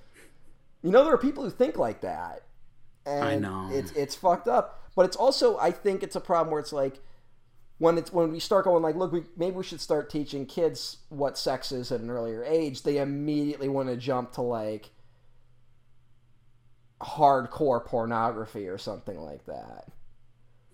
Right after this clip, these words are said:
Speaker 1: And it's like, no, maybe kids should just know how it works.
Speaker 2: <laughs>
Speaker 1: You know? And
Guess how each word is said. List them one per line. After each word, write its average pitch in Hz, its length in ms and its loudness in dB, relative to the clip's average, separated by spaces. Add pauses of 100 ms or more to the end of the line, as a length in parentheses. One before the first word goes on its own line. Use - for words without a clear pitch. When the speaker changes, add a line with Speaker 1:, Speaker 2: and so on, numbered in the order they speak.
(280)
Speaker 1:
And 165 100 -4
it's 170 100 -6
like, 214 140 -2
no, 311 140 0
maybe 294 200 0
kids 285 280 -6
should - 140 -8
just 170 240 -2
know 151 340 4
how 170 220 4
it 156 120 2
works. 151 640 0 (640)
Speaker 2:
<laughs> - 0 - (560)
Speaker 1:
You 190 60 -10
know? 208 460 -2 (580)
And 180 280 -4